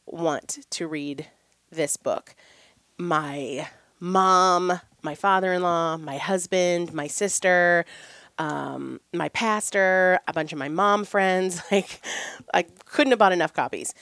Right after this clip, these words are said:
It is such an important book, though controversial,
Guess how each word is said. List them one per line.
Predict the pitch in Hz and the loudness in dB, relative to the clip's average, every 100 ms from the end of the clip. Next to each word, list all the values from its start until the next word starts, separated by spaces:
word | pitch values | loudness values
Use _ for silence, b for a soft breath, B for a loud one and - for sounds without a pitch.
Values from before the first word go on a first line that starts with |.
| B B B _ | B B B _
It | 196 | 0
is | 175 165 - | 2 0 -4
such | - - 233 214 - - | -8 -2 -2 -2 -4 -4
an | 214 | -4
important | 208 - 160 - 160 - - _ _ _ - | -4 -4 -6 -6 -8 -8 -12 _ _ _ -2
book, | 175 160 - | 0 0 -4
though | 196 220 233 | 4 8 8
controversial, | - 254 269 277 294 403 - - | 6 2 2 0 0 0 0 -2